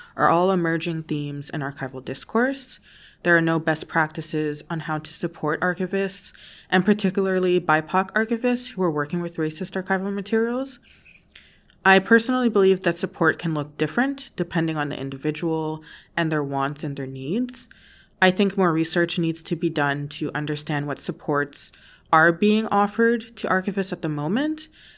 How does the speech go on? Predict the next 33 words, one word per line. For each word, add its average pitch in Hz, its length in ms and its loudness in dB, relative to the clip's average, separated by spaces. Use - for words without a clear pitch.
and 165 160 2
where 160 340 6
archival 160 420 -2
institutions 151 800 -6
can 147 240 -6
improve. 143 680 -2
I 165 120 2
recently 247 480 4
came 220 200 2
across 170 380 2
the - 80 -4
article, 147 640 -2
Not 165 300 4
Just 165 300 -2
My 156 120 0
Problem 143 480 -2
to 147 140 -10
Handle, 156 560 -2
Emerging 170 500 2
Themes 170 420 0
on 156 180 -4
Secondary 151 640 -4
Trauma 143 580 -6
and 135 220 -8
Archivists 143 720 -4
by 147 120 -2
Katie 170 340 0
Sloan, 151 560 -6
Jennifer 175 460 0
Vanderfloot, 147 920 -4
and 147 140 -6
Jennifer 139 380 -6
Douglas, 156 800 -2